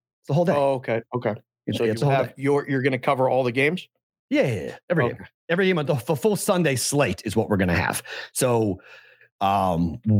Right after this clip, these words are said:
Speaker 1: fif-, fifteen games, right? 'Cause there's Monday night, Thursday. There's sixteen games a week, right?
Speaker 2: It's usually fourteen on Sundays,
Speaker 1: Fourteen,
Speaker 2: and
Speaker 1: okay,
Speaker 2: there's
Speaker 1: okay,
Speaker 2: no
Speaker 1: so,
Speaker 2: buys. One
Speaker 1: so
Speaker 2: on
Speaker 1: fourteen.
Speaker 2: Thursday,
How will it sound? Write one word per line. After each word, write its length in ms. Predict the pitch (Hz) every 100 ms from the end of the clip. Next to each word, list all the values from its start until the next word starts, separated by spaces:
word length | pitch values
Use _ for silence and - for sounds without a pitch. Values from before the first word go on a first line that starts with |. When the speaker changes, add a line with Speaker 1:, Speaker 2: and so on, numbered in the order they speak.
| 95 87
Speaker 1:
fif-, 320 | - 131 -
fifteen 760 | - 175 131 180 - 147 127
games, 280 | 107 80 -
right? 220 | 98 156 - _ _ _
'Cause 180 | 113 87
there's 500 | 92 87 - - - _ _
Monday 240 | 110 113 104
night, 260 | 104 101
Thursday. 560 | - 107 98 101 95 92
There's 220 | 85 87
sixteen 400 | - - 104 95
games 240 | 95 95
a 60 | 90
week, 220 | 107 135
right? 120 | 135 143
Speaker 2:
It's 80 |
usually 340 | 156 139 135 131
fourteen 640 | - 147 151 139 143 127
on 120 | 117
Sundays, 320 | 113 120 113 113
Speaker 1:
Fourteen, 220 | - 90
Speaker 2:
and 60 | -
Speaker 1:
okay, 80 |
Speaker 2:
there's 120 | 90 117
Speaker 1:
okay, 100 | 117
Speaker 2:
no 40 |
Speaker 1:
so, 120 | 101 107
Speaker 2:
buys. 200 | 101 101 - - _
One 180 | - 127
Speaker 1:
so 40 | 143
Speaker 2:
on 40 |
Speaker 1:
fourteen. 260 | 165 127 123
Speaker 2:
Thursday, 420 | 117 - 120 117